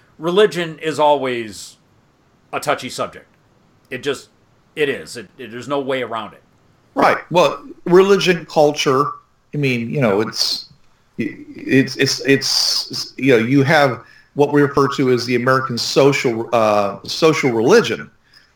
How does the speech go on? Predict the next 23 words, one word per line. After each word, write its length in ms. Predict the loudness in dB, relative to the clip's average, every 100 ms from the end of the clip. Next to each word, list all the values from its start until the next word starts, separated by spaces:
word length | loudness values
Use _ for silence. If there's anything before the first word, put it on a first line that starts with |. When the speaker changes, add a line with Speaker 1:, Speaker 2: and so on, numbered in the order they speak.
| _ _ _
Speaker 2:
which 260 | -4 -4 0
is, 420 | 0 0 -2 -4
you 80 | -2
know, 100 | 0
in 100 | 0
the 80 | 0
South 600 | 2 4 4 2 0 -4 _ _ _
where 160 | 0
I 140 | 2 2
live, 340 | 2 0 -2
it's, 220 | -6 -10 -10
you 80 |
know, 160 | -8 -4
all, 440 | -2 0 0 -4 -16 _
all 100 | -2 -2
the 80 |
way 180 | 2 2
you 120 | 2
talk 340 | 0 2 2 0
to 120 | -6
each 180 | -2 2
other 400 | 2 2 2 0
and, 280 | 0 -4